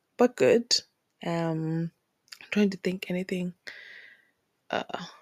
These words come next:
no, nothing really stand out and stand outish. There's zero. When I say zero, I'm not exaggerating.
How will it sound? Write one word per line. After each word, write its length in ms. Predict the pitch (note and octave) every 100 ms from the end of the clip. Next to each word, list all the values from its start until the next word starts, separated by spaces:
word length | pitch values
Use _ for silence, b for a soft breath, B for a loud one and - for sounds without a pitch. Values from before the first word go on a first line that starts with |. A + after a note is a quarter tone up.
| B B B _ _ _ _ E4+
no, 300 | G4+ G#4 G4+
nothing 440 | G#4 G4 A3+ E3+
really 520 | F#3 C#4 B3+ G3+ G3+
stand 360 | - - G3 F3+
out 380 | F3+ G#3+ - - -
and 160 | E3
stand 300 | - - F3
outish. 560 | F3 F#3 G#3+ - - - - B B B B -
There's 320 | F3 E3 E3+ - _ -
zero. 560 | E3 D#3 G#3 F#3 - - - _ _ _ _
When 140 | E3+ E3
I 40 |
say 200 | - G#3
zero, 380 | E3+ D#3+ F3+ F#3+
I'm 120 | F3
not 160 | E3 D#3
exaggerating. 920 | D3+ D#3 D3+ D3+ D#3 - - F#3